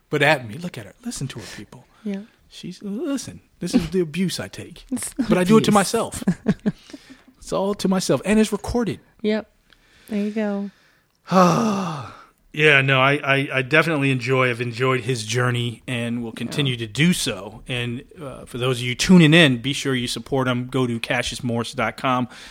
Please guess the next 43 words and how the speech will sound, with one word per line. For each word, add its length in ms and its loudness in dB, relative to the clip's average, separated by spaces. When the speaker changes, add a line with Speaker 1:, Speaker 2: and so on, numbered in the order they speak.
Speaker 1:
All 140 4
the 160 4
information 640 -2
is 100 -10
there. 200 -2
You'll 200 0
see 220 0
him 100 2
throughout 320 0
the 80 -8
years 480 -2
and 180 -6
links 340 -6
to 280 -6
all 240 -2
his 240 -4
adventures, 1040 -2
uh, 360 -10
that 100 -6
are 140 -2
in 160 -4
play 400 2
right 340 -6
now. 300 -12
But, 280 -2
uh, 200 -2
Speaker 2:
Mm-hmm. 100 -8
Speaker 1:
quite 380 -4
the 100 -4
head 440 -2
on 180 -10
Cassius 480 -8
Morris, 400 -12
you 80 -12
know? 220 -8
He's, 280 -12
he's 520 -14
very 400 0
well 260 -2
developed 580 -4
and, 220 -10
and, 300 -10
and 240 -10